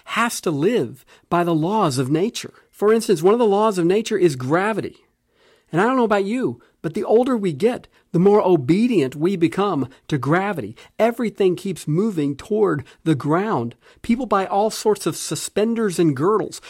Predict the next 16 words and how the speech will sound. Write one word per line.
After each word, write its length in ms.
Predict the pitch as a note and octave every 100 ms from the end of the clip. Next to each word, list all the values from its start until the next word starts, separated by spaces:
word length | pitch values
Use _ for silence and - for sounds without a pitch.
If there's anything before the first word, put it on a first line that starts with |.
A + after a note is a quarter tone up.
| -
to 100 | F3+
try 240 | E3 D4+
to 60 | F3
hold 380 | - F#3+ A3 A#3+
it 80 | A#3
all 240 | A#3 A3
up. 280 | A3+ - - _ _ _ - -
But 140 | F3+
the 100 | F3+
longer 360 | E3+ F#3 A3+ A#3+
we 160 | A3 F3
live 320 | G3+ A#3+ E3
by 100 | E3
the 120 | E3
natural 460 | F3 G3+ G#3 F#3 D3
laws, 480 | E3 A#3 A3 -